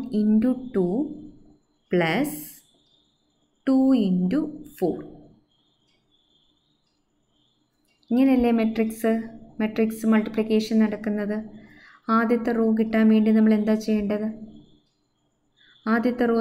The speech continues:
നമുക്ക് കിട്ടാൻ വേണ്ടി എന്താ ചെയ്യേണ്ടത്? ഫസ്റ്റ് എലമെന്റ്, first element of first row into first element of,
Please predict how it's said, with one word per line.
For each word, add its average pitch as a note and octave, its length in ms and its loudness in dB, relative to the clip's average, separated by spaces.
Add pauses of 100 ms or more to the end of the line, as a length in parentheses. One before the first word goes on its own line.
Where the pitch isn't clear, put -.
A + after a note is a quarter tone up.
നമുക്ക് A3 220 0
കിട്ടാൻ A3 240 2
വേണ്ടി G#3+ 200 4
എന്താ G#3+ 240 0
ചെയ്യേണ്ടത്? G#3+ 400 -2 (680)
ഫസ്റ്റ് A#3 400 0 (520)
എലമെന്റ്, E3+ 360 -2 (880)
first - 500 -4 (580)
element A3 480 2 (680)
of G3 80 -4 (160)
first A3+ 300 -2 (160)
row F#3 160 4 (220)
into F3 320 -2 (880)
first D4 280 2 (180)
element F#3+ 440 0 (100)
of, F#3 100 -4